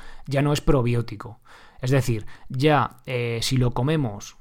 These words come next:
si lo tomamos por la parte, pues para mejorar la salud intestinal y demás, que pues es una de las principales cosas que supuestamente tiene el yogur, aparte de que no, de que apenas tendrá lactosa y tal, pues ya no es probiótico, es decir, a pesar de ser ecológico, pagar el doble por él, que esté buenísimo, que por cierto está buenísimo,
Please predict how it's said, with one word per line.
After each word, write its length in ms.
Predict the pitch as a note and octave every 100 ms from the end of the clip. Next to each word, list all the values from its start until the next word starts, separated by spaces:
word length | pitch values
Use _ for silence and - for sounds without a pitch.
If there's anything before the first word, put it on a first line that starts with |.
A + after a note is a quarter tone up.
| -
si 100 | -
lo 80 | A2
tomamos 380 | A#2+ C#3+ B2 -
por 280 | C3 A#2+
la 140 | A#2 A2
parte, 460 | D3+ D3+ A#2+ G#2 - - - -
pues 160 | -
para 160 | - G#2+
mejorar 340 | A2 - A#2
la 80 | A#2+
salud 240 | A#2 A#2+
intestinal 480 | B2+ A#2+ - B2 C3+
y 20 |
demás, 320 | B2 B2 D3+ -
que 440 | - G#2+ G#2 G2+
pues 260 | - A2 - F#3+
es 120 | B2
una 200 | C3 A#2
de 60 | A#2
las 200 | A2 - -
principales 540 | A#2+ - A#2+ B2 A2+
cosas 300 | - B2 A#2+
que 440 | - A2+ A2 A2+ B2+
supuestamente 680 | - A#2+ A#2 B2+ C#3+ B2 A2
tiene 180 | B2+
el 40 | B2+
yogur, 360 | A#2+ C#3+ E3+ G3 - - - -
aparte 340 | - A#2+ -
de 80 | A2+
que 100 | A2+
no, 300 | A2+ A2+ A2
de 140 | A#2 A#2
que 80 |
apenas 240 | A2 A#2+ A2
tendrá 220 | B2 G#2+
lactosa 340 | G2+ - C3+
y 60 | C3
tal, 240 | D3 F3 - - - -
pues 260 | D3+ D#3+ -
ya 140 | - C#3
no 60 |
es 80 | D3+
probiótico, 520 | - D#3 F3+ G#3+ D#3
es 40 | D#3
decir, 180 | C3 C3+
a 60 |
pesar 180 | A#2+ D3
de 60 | D#3
ser 120 | F3+
ecológico, 720 | D#3+ D#3+ F#3+ D#3 C3+ C3 B2
pagar 280 | A#2 A#2+ C#3+
el 100 | D#3
doble 200 | D3+ D3+
por 160 | C3+ D#3+
él, 320 | F3+ B2 F#2+
que 80 | A#2+
esté 120 | -
buenísimo, 500 | C#3 C3+ D#3+ C3 A#2+
que 120 | A2
por 140 | A2 -
cierto 180 | C#3 A#2+
está 180 | -
buenísimo, 540 | C3 C3 D3+ B2+ G#2+